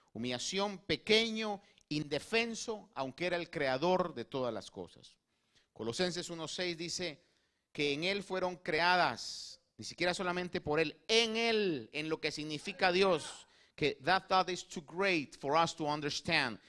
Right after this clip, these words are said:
Ese pensamiento es demasiado grande para nosotros para comprender, pero la Biblia lo dice que en Él, no por Él solamente, en Él fueron creadas todas las cosas, tanto en los cielos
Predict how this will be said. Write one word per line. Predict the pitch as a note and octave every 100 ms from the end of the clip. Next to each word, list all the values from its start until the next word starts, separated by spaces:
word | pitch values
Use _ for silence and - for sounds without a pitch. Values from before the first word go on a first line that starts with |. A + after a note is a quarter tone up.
| -
Ese | D3 F#3+
pensamiento | F3 D#3 C#3 E3 F3 F3
es |
demasiado | D#3+ D3 - E3 E3
grande | E3 F#3 F3 C3+
para | A#2+ A#2
nosotros | A#2 B2 D3+
para | - B2+ B2+
comprender, | B2+ A2+ A#2+ B2+ C3 -
pero | B2+
la | B2
Biblia | B2+ F3+ F3+
lo |
dice | D#3 E3
que | - D#3 -
en | G#3+ G#3+ G#3
Él, | A3 G#3+ E3 B2
no | E3+
por | F3+ F3+
Él | F#3+ F3+ A2+ -
solamente, | - C#3 C#3 C#3 B2 -
en | - A3 G#3+
Él | A3 E3+ A#2+ - _ _ _ _ -
fueron | C#3 C#3
creadas | C3+ C3 C#3+ D#3 B2 D2+ - - _ _ _ _
todas | G3 E3
las | D#3+ C#3+
cosas, | - D#3 A#2+ - - - _ _ _ _ _ _ _
tanto | - G#3+ B3 A#3+ - A#3+
en | A3 G#3+
los | G#3+
cielos | - A#3 A3+ A3+ A3+ - - - - _